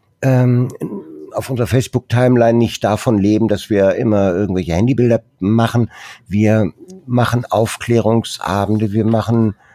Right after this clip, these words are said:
ähm, Talkrunden mit, ähm, Fachpersonal, mit Eltern, mit Hebammen, mit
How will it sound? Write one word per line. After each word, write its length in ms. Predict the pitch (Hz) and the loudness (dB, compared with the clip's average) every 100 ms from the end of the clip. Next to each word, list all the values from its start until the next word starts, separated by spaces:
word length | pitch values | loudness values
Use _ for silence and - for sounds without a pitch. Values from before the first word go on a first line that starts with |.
| _ _ | _ _
ähm, 540 | 110 113 107 107 110 110 - - | 0 2 4 4 2 0 -4 -10
Talkrunden 1200 | - 104 110 - 87 107 107 104 110 110 110 120 | -2 0 0 -4 0 2 2 0 0 0 0 0
mit, 480 | 107 - - - - | 0 -2 -12 -14 -10
ähm, 840 | 107 110 110 110 110 107 104 107 107 | -4 0 0 2 2 2 2 2 -2
Fachpersonal, 840 | - 123 - - 95 113 98 98 107 | -4 -6 -4 -4 0 2 2 2 4
mit 240 | 104 - | 2 0
Eltern, 500 | 98 104 107 110 110 | 0 0 0 -2 0
mit 160 | 113 - | -2 -2
Hebammen, 720 | 101 107 - 87 98 104 104 | -2 -4 -2 -2 0 2 2
mit 300 | 104 - - | 0 -2 -18